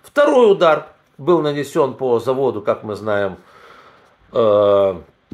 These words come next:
компании Тенека в Нижнекамске. Это завод, перерабатывающий восемь миллионов тонн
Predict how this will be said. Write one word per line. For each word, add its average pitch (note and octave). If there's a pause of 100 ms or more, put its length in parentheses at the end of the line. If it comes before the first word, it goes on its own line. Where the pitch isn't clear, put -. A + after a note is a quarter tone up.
(760)
компании C3+
Тенека B2
в G2+
Нижнекамске. C3
Это E3
завод, D#3
перерабатывающий B2+
восемь A#2
миллионов D#3
тонн A#2